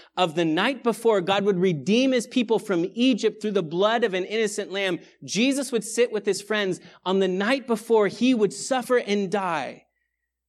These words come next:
in order for him to redeem all of creation from the corruption of sin, and he'd do it through the gift of his life and the shedding of his blood. Jesus is saying that his death is the climactic moment that mankind was waiting for,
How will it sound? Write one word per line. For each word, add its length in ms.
in 80
order 280
for 120
him 80
to 100
redeem 440
all 280
of 100
creation 460
from 180
the 80
corruption 680
of 180
sin, 600
and 120
he'd 240
do 180
it 140
through 160
the 100
gift 440
of 140
his 200
life 360
and 100
the 60
shedding 440
of 120
his 180
blood. 440
Jesus 380
is 140
saying 180
that 100
his 200
death 260
is 120
the 120
climactic 800
moment 340
that 140
mankind 520
was 160
waiting 280
for, 240